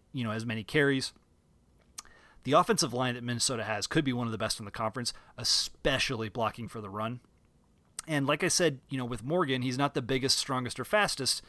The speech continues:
quarterback in the conference, but he's an A plus leader and a really good executor. But last year, seemingly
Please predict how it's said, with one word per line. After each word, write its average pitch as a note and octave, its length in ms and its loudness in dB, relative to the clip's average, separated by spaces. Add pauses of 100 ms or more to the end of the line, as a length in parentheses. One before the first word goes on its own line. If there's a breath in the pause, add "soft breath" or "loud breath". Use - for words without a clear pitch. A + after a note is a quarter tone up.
(400 loud breath)
quarterback A2 540 -2
in B2+ 80 -10
the A2 80 -8
conference, A2 400 -4
but C3+ 140 0
he's C3+ 120 2
an B2 60 0
A C#3 100 4
plus D#3 280 2
leader C3 260 0
and A#2 100 0
a A2+ 40 -2
really B2+ 340 0
good A2 140 -4
executor. G#2 500 -8 (1300 soft breath)
But F3 140 8
last D3+ 420 2
year, A3 160 -2
seemingly G#3+ 600 2